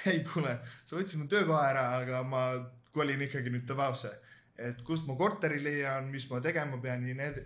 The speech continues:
ja nii edasi. Ja siis sealt anti soovitus, et don't come here. Really boring. <laughs> Äh, ja öeldi, et valikus on kas Chiang Mai, Thailand või siis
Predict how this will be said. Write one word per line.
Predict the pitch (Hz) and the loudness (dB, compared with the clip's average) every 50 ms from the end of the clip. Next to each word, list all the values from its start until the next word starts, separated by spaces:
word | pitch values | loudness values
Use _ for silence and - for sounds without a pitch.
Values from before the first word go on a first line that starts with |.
| - | -6
ja | 127 120 120 | -4 -2 0
nii | 123 139 | 0 2
edasi. | 170 196 165 - 131 123 117 - - - - - - - - - _ | 2 2 2 2 0 -4 -6 -8 -12 -18 -20 -20 -20 -20 -20 -16 _
Ja | - 127 127 | -4 -2 -2
siis | 123 131 123 - | -2 -2 0 2
sealt | 165 156 147 - 143 | 2 2 2 2 0
anti | 143 127 120 | -2 -2 -2
soovitus, | 117 143 143 139 135 127 - 120 113 120 113 | 0 0 0 0 -2 -4 -4 -4 -4 -2 -4
et | 110 - - - - - _ _ _ _ _ _ _ - | -4 -6 -10 -14 -16 -18 _ _ _ _ _ _ _ -12
don't | - 147 160 - - | -8 -6 -6 -4 -4
come | 147 147 147 147 147 | -4 -4 -2 -2 -2
here. | 147 143 143 135 123 113 - - - _ _ _ _ _ _ _ _ - - - - - | 0 0 0 0 0 -2 -6 -12 -18 _ _ _ _ _ _ _ _ 0 4 6 10 10
Really | 294 - 156 - - | 10 10 10 8 6
boring. | 139 156 165 156 151 151 147 139 127 117 | 8 6 6 6 6 4 2 0 -2 -4
<laughs> | - - - - - 202 196 196 202 - 180 165 170 190 - - 254 - - - 262 - - - 247 - - | -6 -8 -8 0 4 4 6 6 4 2 2 6 6 6 8 8 8 8 10 8 8 8 8 6 4 6 6
Äh, | 135 135 131 131 131 131 127 120 117 117 120 - - - - - _ _ _ _ _ _ _ _ | 4 4 4 2 0 0 0 -2 -4 -6 -10 -14 -16 -20 -20 -20 _ _ _ _ _ _ _ _
ja | 120 135 135 139 139 | -2 0 2 2 4
öeldi, | 143 151 165 - - 139 | 4 6 6 4 4 2
et | 131 127 - - - - - - - | 0 -2 -4 -8 -12 -14 -16 -10 -2
valikus | 139 156 170 160 160 160 139 123 131 | 0 2 2 2 0 0 -2 -2 -2
on | 127 127 | 0 0
kas | 127 127 123 - - | 0 0 -2 -2 -2
Chiang | - 180 175 165 | -2 0 0 2
Mai, | 165 165 165 160 | 4 4 4 2
Thailand | 160 - 196 240 226 202 175 165 139 - - - - - - - 123 | 2 -2 -4 0 2 2 2 2 0 -2 -6 -12 -18 -20 -16 -8 -2
või | 131 135 131 127 | 0 0 0 0
siis | 120 123 123 123 123 120 117 117 120 120 | 0 2 2 2 2 2 0 -2 -4 -6